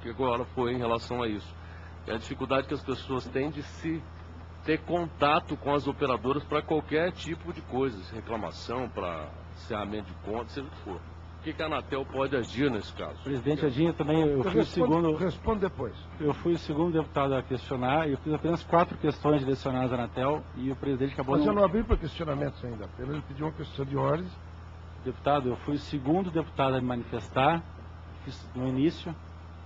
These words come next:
Speaker 2: E
Speaker 3: Vossa
Speaker 2: fui
Speaker 3: Excelência estourou o tempo por três vezes, mas Vossa Excelência com a palavra.
Speaker 2: Eu estourei, eu não, não, presidente, eu não quero minha palavra, presidente, eu só quero registrar que eu fiz quatro perguntas apenas, eh, e gostaria que o presidente respondesse as perguntas que até foram tocadas aqui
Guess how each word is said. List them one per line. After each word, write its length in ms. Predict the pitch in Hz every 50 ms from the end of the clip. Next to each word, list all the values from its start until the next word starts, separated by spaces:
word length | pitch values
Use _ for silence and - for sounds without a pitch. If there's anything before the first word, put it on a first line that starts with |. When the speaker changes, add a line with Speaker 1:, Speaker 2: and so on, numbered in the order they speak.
| - - - - - - - -
Speaker 2:
E 40 | -
Speaker 3:
Vossa 200 | 139 143 147 -
Speaker 2:
fui 80 | 190 175
Speaker 3:
Excelência 220 | 160 185 190 -
estourou 240 | - - 180 180 180
o 40 | 165
tempo 400 | - - 175 185 180 - - -
por 160 | - 160 147
três 360 | - - 175 202 208 185 123
vezes, 220 | 135 165 160 139 117
mas 140 | 135 127
Vossa 200 | 113 151 170 -
Excelência 280 | - 165 170 175 - -
com 80 | - 151
a 20 |
palavra. 220 | - 147 123 -
Speaker 2:
Eu 60 | 165 -
estourei, 340 | - - 202 196 202 202 - 220
eu 80 | 196 208
não, 120 | 220 226
não, 280 | 220 220 226 233 226 208
presidente, 280 | 175 - 196 190 180
eu 60 | 202
não 80 | 202 196
quero 140 | 196 202 214
minha 120 | 233 214
palavra, 400 | - 202 175 180 190 208 208 202
presidente, 440 | 160 165 147 123 120 123 120 - -
eu 60 | 127
só 160 | - - -
quero 300 | - - 143 143 156 175 165
registrar 680 | 123 151 147 139 151 143 - - 156 143 139 156 175
que 100 | - -
eu 40 | 170
fiz 300 | - - - - - - - -
quatro 320 | - 170 180 196 - - -
perguntas 540 | - 175 151 135 127 135 135 131 135 123
apenas, 500 | 143 143 - 139 139 143 160 175 180 180 - - - - - - - - - - - - - -
eh, 300 | 123 123 127 127 127 131
e 80 | 131 127
gostaria 500 | 123 135 131 - - 143 127 123 127 135
que 80 | 131 -
o 40 | -
presidente 380 | - 143 135 117 135 139 -
respondesse 520 | - 143 - - - 165 160 170 190 - 190
as 60 | 170
perguntas 520 | - 165 147 139 147 165 165 - 151 -
que 100 | - -
até 220 | 139 - - 127 123
foram 220 | - - 151 135 127
tocadas 480 | - 143 - - 131 135 147 151 147
aqui 320 | 139 131 - 143 143 156